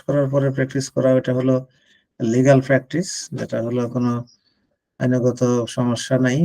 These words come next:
কিন্তু এমনিতেও প্র্যাকটিস করা মানে, আহ, ঠিক না আর কি, হ্যাঁ, সার্টিফিকেট ছাড়া। এই। তো এমনি হয়তো just ওষুধ পরিচিতি, হ্যাঁ, তারপর হলো প্রিপারেশন প্রসেস, এইগুলো একটু হাতে কলমের সাথে থেকে যারা প্র্যাকটিস করে তাদের সাথে থাকলে হয়তো শিখতে পারে।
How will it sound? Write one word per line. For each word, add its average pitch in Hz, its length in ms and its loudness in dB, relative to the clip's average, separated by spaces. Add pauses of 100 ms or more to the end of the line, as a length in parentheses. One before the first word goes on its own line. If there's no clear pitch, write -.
কিন্তু 123 260 -6 (120)
এমনিতেও 120 440 -2
প্র্যাকটিস 120 340 -6
করা 113 240 0 (880)
মানে, 107 220 0 (240)
আহ, - 240 -8
ঠিক 123 260 0
না 117 180 2
আর 92 100 -4
কি, - 160 -14 (280)
হ্যাঁ, 170 260 2
সার্টিফিকেট 110 560 -2
ছাড়া। 110 320 -2 (400)
এই। - 120 -12 (640)
তো - 120 -8
এমনি 139 260 4
হয়তো 175 260 6 (100)
just 160 320 -2
ওষুধ 151 240 -2
পরিচিতি, 147 540 2 (760)
হ্যাঁ, 170 220 0 (920)
তারপর 120 220 -2
হলো 127 160 2
প্রিপারেশন 131 640 0
প্রসেস, 127 420 -4 (100)
এইগুলো 202 300 0
একটু 175 160 2
হাতে 143 240 2
কলমের 139 360 2
সাথে 135 200 -2
থেকে 131 300 0 (720)
যারা 123 300 2
প্র্যাকটিস 123 400 -4
করে 127 220 0
তাদের 123 260 -2
সাথে - 240 -4
থাকলে 123 340 -2
হয়তো 117 240 -2
শিখতে 139 340 -2
পারে। 123 220 0